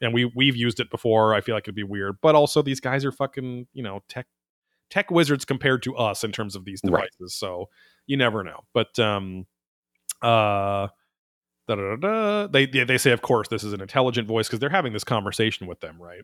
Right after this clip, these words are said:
Speaker 1: And so it's leading him up the stairs, which is what it did to that guy, Brett, uh, who got, you know, uh, something shot through him on the stairs and he got angry after that. And Zach, this might be, I don't know if it's the first time. It might be, though, 'cause he says it all. He said, he said it on even the most recent episodes on the new season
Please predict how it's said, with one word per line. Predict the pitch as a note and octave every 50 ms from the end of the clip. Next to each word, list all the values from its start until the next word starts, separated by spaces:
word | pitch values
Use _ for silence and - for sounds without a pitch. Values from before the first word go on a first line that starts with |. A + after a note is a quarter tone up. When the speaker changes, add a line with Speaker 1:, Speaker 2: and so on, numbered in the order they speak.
| _ _
Speaker 1:
And | B2+ A2+ G#2+ -
so | A#2+ A2
it's | A2 -
leading | B2+ C#3 D#3+ E3+ E3+
him | E3+ D#3+
up | D#3+ D#3
the | D#3+
stairs, | - - - B2 A2 G#2+ G#2+ G#2+ G#2+
which | A2+ A2 A#2
is | G2 G#2+
what | A2+ A2+
it | A2+ G#2+ G#2
did | A2+ G#2 G#2
to | - A2
that | A2 G#2+ -
guy, | - G#2+ A2+
Brett, | A#2 G#2+ G#2+ G2+ F#2 F#2 - - - _ _ _ _ _ _ _ _ _ _ _ -
uh, | A2+ G#2+ G2+
who | A2+ A2
got, | G#2 G2 G2+ -
you | A2 G#2
know, | F#2+ F#2 F#2 F#2 - -
uh, | G#2 G2 F#2 F2+ F#2 F#2 F#2 - _ _ -
something | - - A2 F#2+ F#2+
shot | - A#2+ G#2+ -
through | - G#2+ G2+
him | G2+
on | G#2 G#2
the | G#2+
stairs | - - G#2+ F#2+ G2 F#2+ G2+
and | G2
he |
got | G2 G#2 G2
angry | F#2 F2+ F2+ F#2+ F2+
after | F2+ - _ F#2
that. | - F2 E2+ F2 - -
And | A2+ G#2+ G#2+ G2+
Zach, | G2+ B2 A#2+ A#2+ B2+ - - - _ _ _ _ _ _ _ _ _ _ _
this | - B2+ D#3+ - -
might | B3+ A#3+ A#3+ G3+ - C#3+
be, | D#3 D#3+ D#3+ D#3+ E3 E3 E3 D#3+ - -
I | D#3+
don't | G3+ B3
know | B3 A3
if | F#3+
it's | F3+ - -
the | B2 -
first | - - - A#2+ A#2+ B2+ - - -
time. | D3 C#3 C#3+ D3 D3
It | C#3+ C3+
might | C#3 D#3+ A#3 B3+ - -
be, | A2 G2+
though, | F#2 F#2+ F#2+ G2
'cause | - B2
he | A#2+ B2+
says | - G3 F3 C3
it | A2+
all. | A2+ A2
He | A2+ B2+
said, | - - -
he | - C3+
said | - F#3 F#3 E3
it | B2
on | A2+ A2+
even | A2+ G#2+ G#2
the | G2+ G2+
most | G2 F#2+ - -
recent | G2+ G2 - G2+ F#2
episodes | F2+ - - - G2 F#2 F2
on | F#2 F2+
the | F#2 F#2+
new | F#2+ F2+
season | - - G#2 G2+ F#2+ G2 F#2+ F#2 F2+